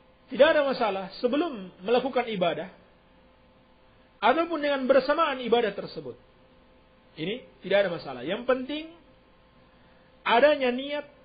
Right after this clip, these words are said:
menyertai dimulainya ibadah tersebut.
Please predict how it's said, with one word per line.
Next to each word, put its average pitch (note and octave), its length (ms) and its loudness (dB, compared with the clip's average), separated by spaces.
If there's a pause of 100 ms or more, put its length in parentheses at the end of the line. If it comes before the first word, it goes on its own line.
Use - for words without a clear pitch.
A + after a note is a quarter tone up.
(1080)
menyertai B3+ 720 2
dimulainya A#3 560 2
ibadah G#3 240 0
tersebut. C#3+ 460 -12